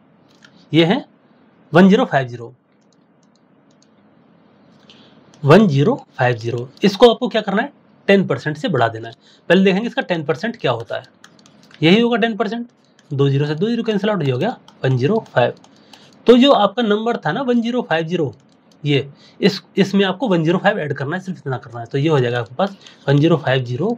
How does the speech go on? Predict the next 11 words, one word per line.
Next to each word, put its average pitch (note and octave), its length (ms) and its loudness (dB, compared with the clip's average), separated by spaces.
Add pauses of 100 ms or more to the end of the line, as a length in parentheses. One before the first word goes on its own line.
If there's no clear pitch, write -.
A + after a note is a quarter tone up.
(120)
प्लस B2+ 260 -6
वन B2+ 200 -2
ज़ीरो B2 220 -2
फ़ाइव, F3+ 300 -6 (880)
ये C#3 80 6
हो A#2+ 100 6
जाएगा A#2 400 -4
वन A#2+ 200 -4
वन F3 200 -4 (160)
फ़ाइव - 180 -6 (160)
फ़ाइव, - 160 -10